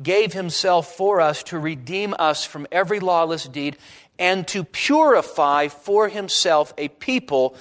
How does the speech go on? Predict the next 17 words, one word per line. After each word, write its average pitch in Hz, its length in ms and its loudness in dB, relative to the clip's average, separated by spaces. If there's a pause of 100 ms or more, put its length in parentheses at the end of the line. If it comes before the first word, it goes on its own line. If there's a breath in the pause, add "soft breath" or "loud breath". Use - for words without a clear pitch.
(240 loud breath)
for 170 240 0
his 151 140 0
own 196 240 2
possession, 139 760 -2 (360 soft breath)
zealous 135 880 0
for 156 580 -2 (120)
good 135 440 -6 (140)
deeds." 110 500 -12 (480 soft breath)
Jesus 208 580 -2
is 175 220 -4
committed 165 840 -2
to 143 140 -16
purifying 147 1040 -2 (100)
us 139 380 -2 (440 soft breath)
as 175 340 4
His 165 320 -4
people. 147 540 -6